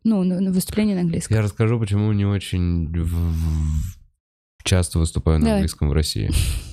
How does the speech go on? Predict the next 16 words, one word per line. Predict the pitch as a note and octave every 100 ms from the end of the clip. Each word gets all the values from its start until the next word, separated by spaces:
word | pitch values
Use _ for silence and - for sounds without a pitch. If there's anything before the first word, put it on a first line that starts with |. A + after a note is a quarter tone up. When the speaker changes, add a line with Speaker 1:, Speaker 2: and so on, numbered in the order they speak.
| - _ _ -
Speaker 2:
Потому | F#2 F2 F#2
что, | F2+ - F#2 F#2 F2 F2 E2
э, | D#2+ D#2 - -
мне | - - F#2
странно | F2+ - F#2 F2+ D#2+
выступать | D#2 - - D#2
для | D#2+ D2+
русской | D#2+ - C2
публики. | D2+ C2+ - -
Я | B1+ D2+
несколько | D#2+ - -
м, | D#2 D2 - C#2+
раз | - E2 -
попадал | - D2 D2+ D#2 D#2 D2 - _ _ _ -
на | E2+ D#2+ D#2+ D#2+ D2+ C#2+
аудиторию | - E2 D#2 D#2+ - F2 D#2+ D2+ C#2